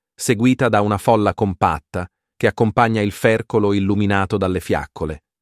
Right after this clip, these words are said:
Essendo un santuario, la chiesa è utilizzata principalmente per funzioni mariane, con messe periodiche e novene, mentre nell'altare laterale destro si trova una teca con ex voto donati dai fedeli,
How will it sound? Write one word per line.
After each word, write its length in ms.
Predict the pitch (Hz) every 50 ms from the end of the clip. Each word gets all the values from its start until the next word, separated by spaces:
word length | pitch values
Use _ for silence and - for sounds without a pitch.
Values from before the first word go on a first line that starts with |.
| _ _ _ _ _ _ _ _ _ _ _ _ -
Essendo 460 | - 101 - - 135 123 123 113 107
un 80 | 104 95
santuario, 800 | - - 107 101 90 107 101 92 87 82 78 85 82 85 - _ _ _ _ _ _ -
la 140 | 101 107
chiesa 500 | - - 127 120 117 113 101 120 113 107
è 80 | 104 104
utilizzata 680 | 104 101 - 117 104 107 101 90 120 120 120 - 120 104
principalmente 840 | - - 131 127 - - 131 - 123 117 117 123 123 127 120 - 120
per 160 | - 120 104
funzioni 540 | - - 107 98 - - 117 110 107 104 101
mariane, 640 | 98 98 98 104 104 98 90 85 85 87 85 - _ _ _ _ _
con 160 | - 123 110 107
messe 400 | 110 123 123 - - - 120 101
periodiche 720 | - 113 107 110 110 110 117 120 120 117 104 - 117 107
e 40 | 107
novene, 520 | 110 117 113 123 117 98 87 85 87 - _ _ _ _ _ _ _ -
mentre 440 | 131 139 131 123 113 123 113 107 101
nell'altare 600 | 101 101 98 98 95 92 - 123 113 113 107 101
laterale 480 | 95 90 - 107 101 107 104 98 98 92
destro 540 | 104 98 92 - - - 117 117 110 _ _ _ _ -
si 160 | - - 139
trova 320 | - 151 147 151 143 139
una 200 | 127 123 123 110
teca 420 | - 135 127 127 123 - 131 113 -
con 200 | - 113 104 117
ex 280 | 123 - - - 123
voto 380 | 101 104 113 110 110 - 123 110
donati 460 | 104 107 104 104 107 110 - - 107
dai 180 | 95 95 95 -
fedeli, 500 | - 110 95 92 87 82 80 80 78